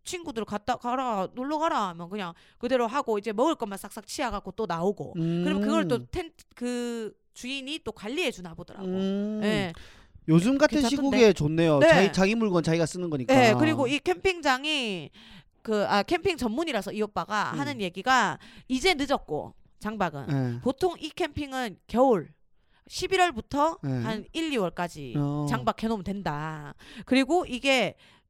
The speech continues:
Speaker 1: 진짜 신기한 게 이 텐트가 밑에 지퍼 닫으니까 바람이 일 도 안 들어오대.
Speaker 2: 아, 신기하다.
Speaker 1: 어,
Speaker 2: 엄청
Speaker 1: 그냥
Speaker 2: 꼼-, 좋은 거
Speaker 1: 밑에 둘레까지 다 쳐버리니까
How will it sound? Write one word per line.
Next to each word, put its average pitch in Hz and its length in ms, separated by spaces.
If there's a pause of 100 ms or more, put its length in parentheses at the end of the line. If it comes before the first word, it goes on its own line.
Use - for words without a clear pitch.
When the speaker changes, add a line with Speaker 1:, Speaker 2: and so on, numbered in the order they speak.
(120)
Speaker 1:
진짜 330 300
신기한 240 460
게 262 180
이 285 100
텐트가 196 580
밑에 226 320
지퍼 247 300
닫으니까 180 460
바람이 214 380
일 269 120
도 277 100
안 170 140
들어오대. 147 300
Speaker 2:
아, 85 180
신기하다. 202 440
Speaker 1:
어, 127 260
Speaker 2:
엄청 220 220
Speaker 1:
그냥 311 180
Speaker 2:
꼼-, - 60 (300)
좋은 180 180
거 277 680
Speaker 1:
밑에 277 220
둘레까지 185 540 (220)
다 185 140
쳐버리니까 175 760